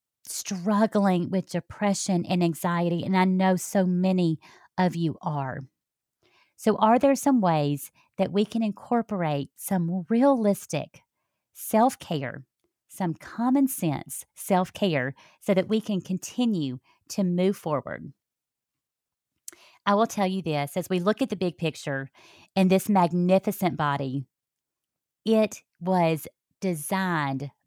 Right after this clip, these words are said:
by an amazing creator. And it is intricate. It is astounding. But I'll tell you this, after working for twenty-four years in healthcare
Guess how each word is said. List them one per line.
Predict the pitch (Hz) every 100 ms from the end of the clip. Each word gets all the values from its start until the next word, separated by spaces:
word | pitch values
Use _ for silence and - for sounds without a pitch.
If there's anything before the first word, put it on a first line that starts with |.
| -
by | 180 170
an | 175 160 -
amazing | 170 156 156 160 170 - 135 127 120 _ _ _ _ -
creator. | 165 135 120 - - 127 _ _ _ _ _ - - - - - _ _ -
And | 196 190 175 170 156 _ _ _ _
it | 226 285
is | 349 - -
intricate. | 175 180 156 131 - _ - - _ _ _ -
It | 247 202
is | 214 190 170 151 - _ _ _ _ -
astounding. | 202 - - 180 180 139 131 - - _ _ _ _ _ _ _ _ _ _ _ -
But | 185
I'll | 170
tell | - 202
you | 247
this, | 202 143 135 - - _ _ -
after | 185 - 185
working | 190 196 - 208 220 220 _ _ _ _ _ _ -
for | 180
twenty-four | - 185 196 247 262 262
years | 202 131 123 135 - _ _ _ _ -
in | 196
healthcare | 185 156 - - 131 127